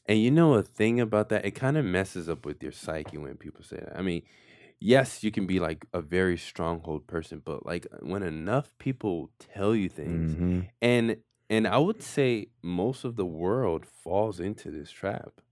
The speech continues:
Speaker 1: "Oh, this is too hard. You can't do it. Don't do it. Like, I've tried it. Oh, no." And then they end up not doing it. So that's how it messes up. It, like, it, like, steers you away from it.
Speaker 2: Right.
Speaker 1: But you haven't even tried it, you know? So
Speaker 2: Right.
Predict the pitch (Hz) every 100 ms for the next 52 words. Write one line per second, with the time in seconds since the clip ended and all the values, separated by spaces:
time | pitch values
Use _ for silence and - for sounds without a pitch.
0 | _ _ _ _ _ _ _ - 78 104
1 | - 156 - - - - 82 80 80 -
2 | 80 - 71 73 - 82 76 71 69 67
3 | - - - 80 - - - 73 71 73
4 | 71 - 80 - - _ 117 _ 135 139
5 | 139 123 - 113 123 131 135 135 127 120
6 | 123 127 160 - - - - - 123 113
7 | - _ _ - - 131 - 165 147 101
8 | 104 127 - 113 110 95 107 104 101 -
9 | _ _ _ _ _ _ _ - 110 107
10 | - - - 120 135 143 127 127 98 85
11 | 127 196 - 156 - 60 - - 73 65
12 | _ 110 127 - 180 196 185 170 127 -
13 | - - 233 269 - - - 92 87 80
14 | 80 117 - 123